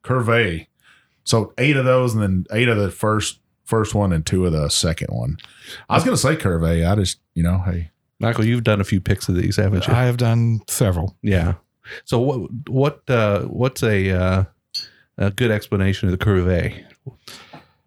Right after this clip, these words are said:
Speaker 3: Well, you know, they have different, five different sta-, types of staves that they use. The only one that is, um, um, American oak is the very first one, the, uh, uh, you know, the baked American oak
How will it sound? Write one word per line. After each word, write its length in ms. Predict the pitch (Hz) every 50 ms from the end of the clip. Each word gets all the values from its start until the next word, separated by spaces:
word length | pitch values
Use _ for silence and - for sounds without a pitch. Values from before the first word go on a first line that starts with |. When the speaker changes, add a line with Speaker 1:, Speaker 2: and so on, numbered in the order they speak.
| _ _ _ _ _ _ _ - - - _
Speaker 3:
Well, 280 | 147 151 151 156 156 156
you 80 | 151
know, 160 | 143 143 143
they 120 | 143 143 127
have 260 | 143 175 175 147 139
different, 380 | 147 147 135 - 131 117 104 - _ _ _ _ _ _ _ _ _ _ _ _ _
five 260 | - 165 185 180 165
different 300 | 151 147 - - 120 110
sta-, 320 | - - - 139 120 113 - -
types 280 | - 123 120 - -
of 80 | 104 -
staves 460 | - - 131 110 110 107 104 98 -
that 100 | 110 -
they 120 | - 110
use. 420 | 104 98 98 101 92 90 87 92 90
The 100 | 107 110
only 200 | 127 160 175 165
one 320 | 147 135 135 135 135 135
that 180 | 127 120 113 107
is, 280 | 113 107 107 101 107
um, 440 | 113 104 110 101 117 120 - - - _ _ -
um, 520 | 123 107 104 98 92 90 87 87 - - -
American 480 | 123 123 131 139 147 143 - - 127
oak 240 | 107 104 107 101 -
is 260 | 117 113 117 117 -
the 100 | - 123
very 260 | 104 107 107 107 107 101
first 320 | - 120 107 101 - -
one, 380 | 123 113 101 98 101 104 104 101
the, 220 | 104 101 101 101
uh, 60 | 95
uh, 640 | 95 92 90 92 95 92 - - 104 104 95 95 98 113 - - - - - - - - - - - - -
you 80 | 127 120
know, 120 | 107 104
the 80 | 104 107
baked 340 | 101 110 104 107 - - -
American 480 | 110 107 95 95 98 101 98 - 113
oak 380 | 107 95 95 95 87 - -